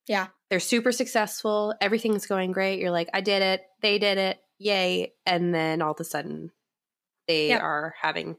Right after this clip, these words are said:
Speaker 2: accidents again.
Speaker 1: So regressions typically are gonna happen for a certain reason. Um,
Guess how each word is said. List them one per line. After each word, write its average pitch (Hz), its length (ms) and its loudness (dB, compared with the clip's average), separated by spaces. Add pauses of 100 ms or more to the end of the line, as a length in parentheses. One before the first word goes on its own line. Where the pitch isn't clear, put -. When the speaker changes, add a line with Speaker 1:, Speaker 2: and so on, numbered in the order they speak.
(400)
Speaker 2:
accidents - 440 -10
again. - 180 -20 (540)
Speaker 1:
So 226 400 2
regressions 269 1040 -2
typically 214 580 0
are 214 80 2
gonna 190 220 0
happen 185 520 -4
for 190 240 -2
a 185 100 -6
certain 185 420 -4
reason. 117 640 -10 (100)
Um, 180 360 -4